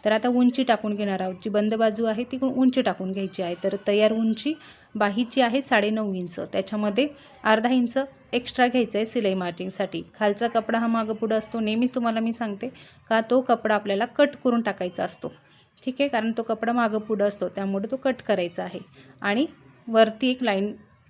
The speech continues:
ओढून घेतली आणि खाली मधात वरतून बघा आता, अ, टेप पकडला आणि साडेतीनवर एक मार्किंग केली. ठीक आहे, वरतून टेप पकडायचा आहे. मुंड्याच्या आकारासाठी साडेतीनवर मार्किंग केलेली आहे. साडेनऊची बाही आहे आपली तयार.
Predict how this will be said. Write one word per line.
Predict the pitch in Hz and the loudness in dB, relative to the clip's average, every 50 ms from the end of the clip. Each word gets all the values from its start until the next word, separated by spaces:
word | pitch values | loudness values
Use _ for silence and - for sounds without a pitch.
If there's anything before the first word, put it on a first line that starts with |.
| _ _ | _ _
ओढून | 220 226 202 214 226 | -2 0 0 2 2
घेतली | 233 247 247 240 254 247 | 0 0 -2 0 -2 0
आणि | 240 240 262 254 | 2 0 0 -2
खाली | - 254 233 185 170 170 - - - - - _ - _ - | 0 0 0 0 0 -8 -12 -18 -20 -20 -20 _ -16 _ 2
मधात | 226 226 214 247 247 247 247 - - _ _ | 2 2 4 4 2 2 2 -6 -20 _ _
वरतून | - 233 233 226 226 226 - 269 269 | 0 2 2 2 2 2 2 4 4
बघा | 254 233 202 202 185 | 4 2 2 0 -2
आता, | 180 - - 214 269 277 - - - _ _ _ _ - | 0 -2 -4 -4 -4 -6 -10 -20 -20 _ _ _ _ -6
अ, | 220 208 202 202 208 208 208 | -4 -2 0 0 0 2 2
टेप | 247 247 247 - | 0 0 2 0
पकडला | 240 233 233 233 220 208 226 233 | -2 0 0 -2 -2 0 0 0
आणि | 220 202 208 233 311 381 - - _ _ - | 0 0 2 0 0 0 -2 -12 _ _ -8
साडेतीनवर | - - 226 214 220 233 233 - 262 269 269 254 247 226 | 0 2 2 2 2 0 0 0 2 4 4 4 4 2
एक | 214 214 208 | 2 0 0
मार्किंग | 196 185 175 - - 165 170 | -2 -2 -4 -6 -8 -10 -10
केली. | 170 - 170 165 156 - - _ _ _ _ _ _ _ _ - | -8 -8 -10 -10 -10 -14 -18 _ _ _ _ _ _ _ _ -12
ठीक | 240 226 - | -12 -6 -6
आहे, | 269 302 294 - _ _ _ _ _ _ _ _ | -6 -6 -6 -10 _ _ _ _ _ _ _ _
वरतून | 247 240 233 233 - 285 285 | 4 4 4 4 4 2 4
टेप | 269 285 269 269 269 | 6 4 2 2 0
पकडायचा | - 254 254 247 240 240 233 240 247 226 | -6 -4 0 0 0 0 0 0 -2 -2
आहे. | 220 196 240 | -2 -2 -2
मुंड्याच्या | 240 233 226 226 220 226 233 233 247 233 | -2 0 0 0 2 0 0 2 2 0
आकारासाठी | 220 208 214 - 208 208 214 220 - 254 233 233 202 196 - - | 0 0 0 0 0 2 0 0 0 -2 -2 -2 -4 -8 -8 -10
साडेतीनवर | - - 220 196 196 214 214 - 226 226 233 226 240 254 | -6 -2 -2 0 0 -2 -2 -2 -2 0 0 0 0 0
मार्किंग | 240 240 226 214 214 226 220 220 | 0 0 -2 -2 -2 -4 -6 -4
केलेली | 208 208 190 190 190 190 190 | -4 -4 -4 -4 -4 -4 -4
आहे. | 180 - - - - _ _ _ _ _ _ | -4 -6 -10 -16 -18 _ _ _ _ _ _
साडेनऊची | - - 220 208 208 220 226 220 214 220 220 220 - 262 | -4 0 0 2 2 2 0 0 0 -2 -4 -4 -4 -4
बाही | 226 226 220 226 226 | -2 0 0 0 0
आहे | 220 214 202 208 202 | 0 0 -2 -2 -4
आपली | 185 - 196 196 190 - | -4 -6 -8 -12 -6 -6
तयार. | 190 180 175 165 | -6 -4 -4 -8